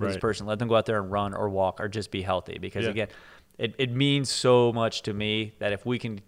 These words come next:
Speaker 1: get somebody to be a little more active or just enjoy walking or running, uh, just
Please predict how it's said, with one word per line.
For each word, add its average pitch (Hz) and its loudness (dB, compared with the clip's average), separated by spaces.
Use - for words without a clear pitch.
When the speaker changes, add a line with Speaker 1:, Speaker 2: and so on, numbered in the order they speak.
Speaker 1:
get 131 2
somebody 127 2
to 120 0
be 127 2
a 120 2
little 113 0
more 113 -2
active 110 0
or 110 -2
just 110 -6
enjoy 110 0
walking 110 2
or 110 -2
running, 110 -2
uh, - -4
just 117 -8